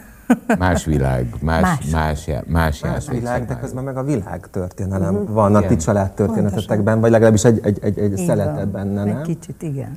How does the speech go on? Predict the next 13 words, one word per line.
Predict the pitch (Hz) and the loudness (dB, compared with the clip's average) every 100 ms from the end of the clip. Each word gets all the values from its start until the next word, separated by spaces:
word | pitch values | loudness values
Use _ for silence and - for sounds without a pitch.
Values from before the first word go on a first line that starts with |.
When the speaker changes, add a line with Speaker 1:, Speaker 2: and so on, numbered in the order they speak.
| - | -8
Speaker 3:
De | 123 | -2
Speaker 2:
Igen. | 151 123 | 0 2
Speaker 3:
erről | 135 | 2
ti | 139 | 2
beszélgettetek | 113 113 160 151 156 151 143 - 202 - 135 - | 2 2 0 0 0 0 -4 -4 -4 -4 -6 -6
a, | 110 110 117 | -4 -4 -4
a | 110 | -8
szüleiddel | - 127 131 143 - 117 104 95 | -6 -4 -4 -6 -6 -6 -4 -4
Speaker 2:
Nem. | - 180 165 | -4 -2 -2
Speaker 3:
annak | 170 | -2
idején? | 202 240 139 82 110 - - - | -4 -4 -6 -8 -10 -14 -20 -10
Speaker 2:
Nem. | 151 143 139 147 - - - - | -4 -2 -2 -6 -10 -20 -20 -6
Nem. | 180 165 | -2 2